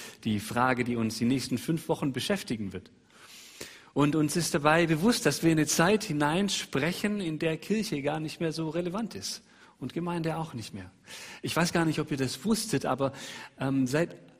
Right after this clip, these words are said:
oder dieses Jahr, Anfang diesen Jahres, war es zum ersten Mal in Deutschland der Fall, seit mehreren Jahrhunderten, seit vielen Jahrhunderten, dass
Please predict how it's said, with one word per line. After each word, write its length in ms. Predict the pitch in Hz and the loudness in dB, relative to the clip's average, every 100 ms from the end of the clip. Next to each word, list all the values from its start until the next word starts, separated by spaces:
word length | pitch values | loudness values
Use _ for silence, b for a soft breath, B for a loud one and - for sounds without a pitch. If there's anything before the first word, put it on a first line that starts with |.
| _ _ | _ _
oder 140 | 127 120 | -2 -2
dieses 360 | 175 196 - | 0 0 0
Jahr, 320 | 151 123 139 | 0 0 0
Anfang 320 | 165 160 147 135 | -4 -2 -2 0
diesen 260 | 170 165 | -2 -2
Jahres, 540 | 139 139 117 117 - - | -2 -2 -2 -2 -4 -4
war 240 | 127 131 151 | -2 -2 -2
es 160 | - | -4
zum 160 | - 131 - | -6 -6 0
ersten 400 | 190 190 - 165 | 2 2 -2 -4
Mal 260 | 147 131 | -2 -2
in 140 | 135 117 | -2 -2
Deutschland 580 | 120 117 - 113 107 113 | -2 -4 -6 -8 -8 -8
der 100 | 107 | -8
Fall, 360 | - 107 104 107 | -6 -6 -6 -4
seit 180 | 113 113 | -4 -2
mehreren 720 | 113 123 156 180 170 165 160 | 0 0 0 -2 -2 -4 -2
Jahrhunderten, 640 | 147 127 135 113 92 101 | -2 -2 -2 -2 -6 -6
seit 160 | 98 101 | -8 -8
vielen 420 | - 180 139 107 | -6 -4 -4 -4
Jahrhunderten, 600 | 104 98 98 101 131 139 B B B B B B - | -4 -6 -6 -6 -4 -6 B B B B B B -4
dass 340 | 127 123 - | -2 0 -2